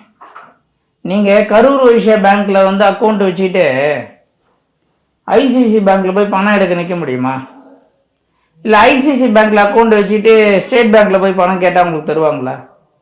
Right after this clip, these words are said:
உங்களுக்கு பணத்தை தரது யாரு? ரெண்டாம் இடம். உங்களுக்கு ரெண்டாம் இடம் யாரு? பிறப்பு கால ஜாதகத்துல ரெண்டாம் இடம்னா, நீங்க குழந்தை, குழந்தையா இருக்கும் போது பார்க்கணும்.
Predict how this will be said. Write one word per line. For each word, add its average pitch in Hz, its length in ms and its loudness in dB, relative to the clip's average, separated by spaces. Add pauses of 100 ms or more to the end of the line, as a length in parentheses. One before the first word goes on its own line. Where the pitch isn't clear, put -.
(440)
உங்களுக்கு 233 560 0
பணத்தை 294 380 2
தரது 240 460 2
யாரு? 185 540 2 (160)
ரெண்டாம் 202 600 2
இடம். 120 400 -8 (560)
உங்களுக்கு 302 520 2
ரெண்டாம் 311 420 4
இடம் 269 200 4
யாரு? 214 640 4 (100)
பிறப்பு 240 380 2
கால 208 240 2
ஜாதகத்துல 196 560 2
ரெண்டாம் 202 360 2
இடம்னா, 196 320 2
நீங்க 202 160 0
குழந்தை, 190 580 2
குழந்தையா 202 420 2
இருக்கும் 175 220 -2
போது 180 240 0
பார்க்கணும். 135 440 -4